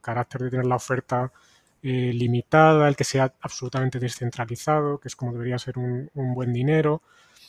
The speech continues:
y, y que está en un punto ya que tiene un efecto de red, pues, pues brutal, que hace que sea muy difícil que surjan otras criptodivisas con estos atributos, porque le puedes copiar, pero, pero ya no tienes ese efecto de red. Entonces, bueno, tiene cositas que me llaman la atención. Dicho esto,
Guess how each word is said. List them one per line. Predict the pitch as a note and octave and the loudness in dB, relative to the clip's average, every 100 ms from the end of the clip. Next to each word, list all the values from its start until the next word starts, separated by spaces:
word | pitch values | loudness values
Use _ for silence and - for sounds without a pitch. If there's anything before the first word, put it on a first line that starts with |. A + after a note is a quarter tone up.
| _ - - | _ -16 -4
y, | D3 C3+ B2+ B2+ C#3+ | 0 0 0 -2 -4
y | C3+ | -2
que | |
está | C3+ C3+ | 0 2
en | |
un | C#3 | 4
punto | C#3+ C#3+ C#3 | 4 2 6
ya | C#3+ D3 | 6 6
que | |
tiene | C#3 B2+ | 4 2
un | |
efecto | B2 - - | 0 -2 -4
de | B2 C3 | -4 0
red, | C3 C3+ - | 0 -2 -4
pues, | C3 - - - - | -12 -8 -10 -10 -10
pues | A#2+ | -10
brutal, | A#2 A#2+ B2+ B2+ | -8 -6 0 0
que | B2+ | -2
hace | - | -6
que | B2 | -8
sea | - A#2+ | -8 -6
muy | A#2+ A#2 | -6 -6
difícil | - A#2+ A#2 | -6 -8 -8
que | A#2+ | -8
surjan | - - B2 A#2+ A#2 B2 _ _ _ | -10 -12 -4 -4 -4 -8 _ _ _
otras | C3+ - C3 B2+ C3 - - - | -8 0 2 2 0 -4 -10 -6
criptodivisas | C3 - - B2 B2+ C3+ C#3 C#3 | -6 -6 -6 -2 0 2 4 2
con | - | 2
estos | B2 - C3+ | -4 -4 -6
atributos, | B2 C3 C3+ C#3+ | -2 -4 -2 -4
porque | B2+ A2 | -6 -8
le | A#2 | -8
puedes | B2 A#2+ | -4 -6
copiar, | - A#2+ C#3 C#3 - | -6 -4 0 0 -2
pero, | B2 B2 | -6 -6
pero | - A#2+ | -6 -2
ya | |
no | B2+ | 0
tienes | B2 A#2 | 0 -2
ese | A#2+ | -4
efecto | - - | -12 -6
de | B2+ | -4
red. | C3+ D#3+ | 4 4
Entonces, | C#3+ C#3+ | 6 2
bueno, | C#3 C3+ - - - - _ | 2 0 -4 -14 -14 -16 _
tiene | - D#3+ | 6 8
cositas | E3 F3+ F3 | 8 8 8
que | E3 | 10
me | |
llaman | C#3+ D#3 | 8 8
la | D#3 | 6
atención. | A#2+ A2+ B2+ A#2 | 2 -6 -4 -4
Dicho | B2 - | -4 -2
esto, | C#3+ - E3 | -2 4 2